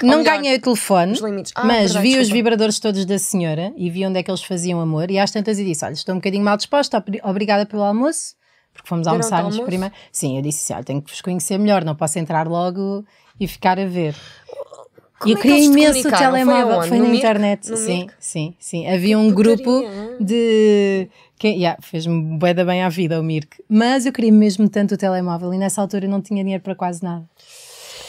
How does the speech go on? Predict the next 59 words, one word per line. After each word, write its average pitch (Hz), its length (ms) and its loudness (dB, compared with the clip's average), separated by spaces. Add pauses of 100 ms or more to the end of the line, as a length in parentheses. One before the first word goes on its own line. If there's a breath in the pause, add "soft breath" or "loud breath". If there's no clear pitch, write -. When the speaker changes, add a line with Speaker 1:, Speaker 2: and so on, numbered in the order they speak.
(340 loud breath)
Speaker 2:
E 208 80 -4
queria 208 180 -4
Speaker 1:
Sabes 240 160 0
Speaker 2:
muito 240 100 -4
Speaker 1:
que 262 60 0
Speaker 2:
o - 0 -
Speaker 1:
isso - 0 -
é, 262 40 4
é - 40 2
muito - 120 -2
Speaker 2:
telemóvel. 226 280 0
Speaker 1:
feio. 202 120 0
Malta, 220 260 0
não 285 300 -2
vendam 254 300 0
o 226 40 -6
corpo 190 600 -4
para 185 320 -6
Speaker 2:
Não, 180 80 -6
Speaker 1:
obter, 508 280 4
Speaker 2:
não, 508 160 2
eu 330 80 4
não 285 120 6
Speaker 1:
eh, 285 40 2
Speaker 2:
ia 302 160 4
fazer, 339 280 2
eu 330 40 4
só 349 120 2
Speaker 1:
materiais, 302 160 2
Speaker 2:
ia 370 80 4
Speaker 1:
coisas 339 180 4
Speaker 2:
ver. 370 120 4
Speaker 1:
materiais. 196 400 0
Speaker 2:
Eu 233 80 4
só 277 180 2
ia 294 160 0
ver. 330 260 0 (140)
Speaker 1:
Há 190 100 -6
coisas 240 140 0
Speaker 2:
Eu 214 60 4
não 240 80 4
Speaker 1:
mais 269 140 2
Speaker 2:
ia, 277 60 2
Speaker 1:
importantes. 196 400 0
Speaker 2:
eu 254 60 4
não 247 180 2
ia 277 280 2
fazer 330 360 -2
nada. 311 540 -2
Speaker 1:
Sim, - 180 -10 (160)
é, 339 160 2
Speaker 2:
Eu 208 120 4
ia 262 140 2
Speaker 1:
é - 20 2
ao 359 80 2
Speaker 2:
ver. 339 80 4
Speaker 1:
mesmo 302 320 0
tempo, - 280 -6 (360)
yeah. 269 320 -2